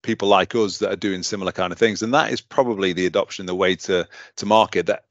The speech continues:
ensures you've still got competition for product development and enhancement and efficiencies and all those kind of good things,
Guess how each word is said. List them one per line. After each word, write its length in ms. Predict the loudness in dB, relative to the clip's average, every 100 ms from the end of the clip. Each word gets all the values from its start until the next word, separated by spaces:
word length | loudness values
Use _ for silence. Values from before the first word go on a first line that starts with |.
| -10
ensures 420 | -4 0 0 0
you've 100 | -6
still 300 | -2 2 2
got 220 | 0 -2 _
competition 680 | -4 -4 -4 -4 -4 -4 -8
for 140 | -12 -4
product 300 | 0 0 -2
development 460 | 0 0 -2 -8
and 100 | -8
enhancement 520 | -4 -4 -6 -12 -12
and 140 | -12 -14
efficiencies 480 | -6 -6 -6 -8 -4
and 80 |
all 80 | 2
those 200 | 2 2
kind 160 | -2 -6
of 60 |
good 160 | -6 -6
things, 300 | -8 -6 -14